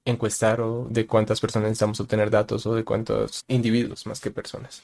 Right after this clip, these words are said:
Y bueno, esto nos lleva directamente a cuál es el tamaño de esta población que vamos a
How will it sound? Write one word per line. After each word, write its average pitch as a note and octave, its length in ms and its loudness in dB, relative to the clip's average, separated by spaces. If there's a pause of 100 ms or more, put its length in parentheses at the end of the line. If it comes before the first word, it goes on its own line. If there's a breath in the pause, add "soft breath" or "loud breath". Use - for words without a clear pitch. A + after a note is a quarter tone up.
(120)
Y A#2+ 160 4
bueno, G#2+ 180 6
esto A2+ 180 0
nos A2+ 140 8
lleva G#2 180 6
directamente G#2+ 520 2
a G2+ 40 0
cuál G#2+ 240 4
es G2+ 120 0
el G#2 100 -2
tamaño G#2 400 2
de G2+ 100 2
esta G#2 180 -2
población G#2 500 0
que G#2+ 120 -6
vamos G#2 360 0
a G#2+ 200 -2